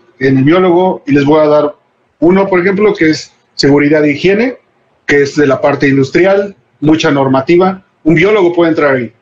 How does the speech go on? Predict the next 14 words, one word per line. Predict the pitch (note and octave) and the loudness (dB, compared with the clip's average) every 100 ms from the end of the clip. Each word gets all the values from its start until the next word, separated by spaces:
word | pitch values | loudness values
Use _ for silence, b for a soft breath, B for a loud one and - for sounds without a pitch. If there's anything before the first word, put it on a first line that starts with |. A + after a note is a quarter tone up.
| _ _ _ _ - | _ _ _ _ -2
biólogo | F3 F3+ D#3+ | 2 2 0
y | |
una | D3 | 0
bióloga. | C#3 A#2+ A2+ - _ _ _ _ _ | -2 -4 -8 -14 _ _ _ _ _
Entonces, | C3+ C3+ D#3+ D#3+ D#3 D#3 D3+ | 0 0 0 0 0 -2 -2
este, | C3+ - C#3 C3+ - | -4 -2 0 0 -2
son | - F#3 G#3 | -2 0 0
situaciones | G#3 F3+ E3 G3+ F#3 | -2 -2 0 0 0
un | F#3 E3+ | -2 0
poco | F3+ E3+ - | -2 0 0
tediosas, | D3+ F3 F#3 F#3 F3+ E3+ | 0 2 0 0 -2 -4
un | C#3+ | -4
poco | D3 D3+ | -2 0
aburridas, | D3+ F3 G3 F3+ F3+ | 2 2 2 0 -2